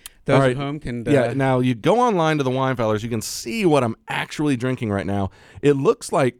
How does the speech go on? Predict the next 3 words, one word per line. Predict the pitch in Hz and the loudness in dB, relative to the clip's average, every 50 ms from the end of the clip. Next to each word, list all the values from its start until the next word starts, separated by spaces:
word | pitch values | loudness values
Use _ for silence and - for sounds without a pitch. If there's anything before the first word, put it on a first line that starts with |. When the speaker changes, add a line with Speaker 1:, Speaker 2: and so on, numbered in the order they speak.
| _ _ - | _ _ -20
Speaker 2:
curdled, | - - - 190 190 196 208 220 226 214 214 208 208 202 180 185 - _ _ _ _ _ _ _ _ _ _ _ - | -20 -14 -8 -4 0 2 2 2 4 4 4 2 2 0 -2 -8 -12 _ _ _ _ _ _ _ _ _ _ _ -4
uh, | - 123 113 110 107 107 104 101 101 98 95 92 80 87 _ _ _ _ _ _ _ _ _ _ _ - | 0 2 2 2 2 2 2 2 2 2 2 0 -4 -8 _ _ _ _ _ _ _ _ _ _ _ -14
milk | - - 131 131 139 143 151 196 247 - - - | -8 -2 2 4 4 4 4 4 2 -2 -6 -18